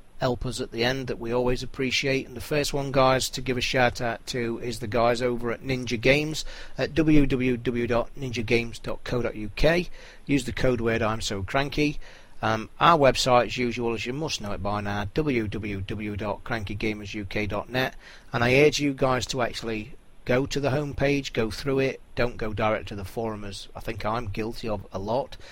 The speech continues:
Uh, the reason being, there are a lot of reviews and extra stuff now being put up there. Um,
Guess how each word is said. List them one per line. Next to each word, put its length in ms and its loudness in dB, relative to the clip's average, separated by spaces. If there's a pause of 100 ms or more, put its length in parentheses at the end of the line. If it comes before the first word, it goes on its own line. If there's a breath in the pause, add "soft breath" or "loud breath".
(280 loud breath)
Uh, 100 2
the 100 0
reason 280 4
being, 400 2
there 100 -8
are 60 0
a 40 0
lot 340 2
of 200 -8
reviews 640 -6
and 100 -8
extra 360 -6
stuff 420 -6
now 240 -4
being 300 -6
put 180 -6
up 160 -8
there. 260 -2 (460 loud breath)
Um, 280 -4